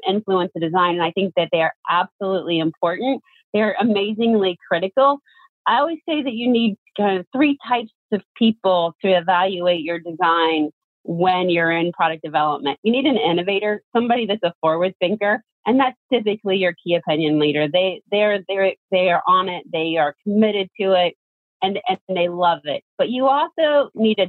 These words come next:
judger. You need somebody that no matter what you bring to them, they're gonna hate it. And that's typically not the same person as your innovator, that, that key opinion leader. They aren't looking at it with the harshest of criticisms of, "No,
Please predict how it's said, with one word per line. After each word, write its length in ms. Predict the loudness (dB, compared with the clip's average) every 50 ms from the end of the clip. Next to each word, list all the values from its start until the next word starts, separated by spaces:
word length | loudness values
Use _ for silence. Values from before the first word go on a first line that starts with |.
| -4 -6 -2
judger. 440 | -2 -2 -2 -2 -4 -8 -8 -8 -10 -4 0
You 100 | 2 2
need 140 | 2 0 -2 _ 2
somebody 540 | 4 4 4 4 4 2 2 2 0 2 2
that 160 | 0 -2 0
no 100 | 0 0
matter 320 | 0 2 2 2 2 0 0
what 280 | 0 0 -2 -2 -2
you 100 | -4 -4
bring 240 | -2 0 0 0 0
to 100 | 0 0
them, 380 | 2 2 2 2 2 0 -2 -4 _ _ _ _
they're 120 | -4 -2
gonna 300 | 0 0 0 0 0 -2 -4 -6 -8
hate 200 | -6 -6 -4 -4
it. 140 | -4 -6 -6 -8 _ _ _ _ _ _ _ _ _ _
And 320 | -2 0 0 -2 -6 -10 -12 _ _
that's 240 | 0 0 0 0 -2 _ _ _
typically 460 | -4 -2 -2 -4 -2 0 0 0 0
not 320 | 2 2 2 2 2 0 -2 -6
the 100 | -10 -4 -2
same 220 | -2 -2 -2 -4 -4 _
person 360 | -6 -6 -4 -6 -4 -2 0
as 200 | 0 0 0 -2
your 120 | -4 -2 -2
innovator, 600 | 0 0 0 0 0 -2 -4 -2 0 0 0 2
that, 200 | 2 0 0 -2 -4 _
that 140 | -8 -8 -6 -4
key 120 | -4 -4
opinion 400 | -4 -4 -2 -2 0 2 2 2
leader. 280 | 2 2 2 0 0 -2 -4 _ _ _ _ 0
They 100 | 2 2
aren't 260 | 2 2 0 -4 -4
looking 340 | -6 -6 -6 -4 -4 -2 0
at 200 | 0 0 0 0
it 160 | -2 -4 -4 -6
with 140 | -10 -8 -8
the 80 | -10 -10 -10 -10 -6
harshest 600 | -4 -4 -4 -6 -10 _ -8 -4 -4 -4 -4 -6 _ -6
of 120 | -6 -6 -6
criticisms 640 | _ -2 -2 -2 -2 -4 -4 -4 -2 -2 -2 0 -2
of, 100 | 0 0
"No, 300 | 0 2 2 2 2 2